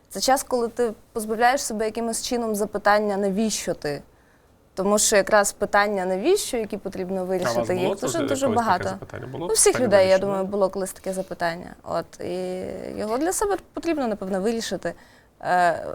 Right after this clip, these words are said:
Speaker 1: велика кількість людей, я думаю, його вирішили вже давніше. Але зараз, власне, е,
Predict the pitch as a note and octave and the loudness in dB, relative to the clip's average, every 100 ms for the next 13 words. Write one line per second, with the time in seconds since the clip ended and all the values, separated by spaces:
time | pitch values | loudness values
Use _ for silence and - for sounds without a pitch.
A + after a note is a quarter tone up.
0 | - G3+ G3 F#3+ F#3+ F#3+ G3+ F#3+ F#3 F3 | -4 -2 -2 -2 -2 -4 -2 2 2 2
1 | E3+ F3 F3+ E3+ F#3 F3 F3 - F3 E3+ | 0 -2 -4 -4 -4 -4 -6 -6 -8 -8
2 | F3 E3 D#3+ E3+ E3+ F#3 G3+ A#3+ - F#3+ | -8 -8 -8 -6 -2 0 -2 -2 -4 -6
3 | - E3+ F3 F#3+ G#3 A#3 - B3+ B3 A#3 | -4 0 0 2 2 2 -2 -4 -2 -4
4 | G#3+ - - _ _ _ - - F#3 F3 | -4 -10 -20 _ _ _ -6 0 2 2
5 | E3 | 0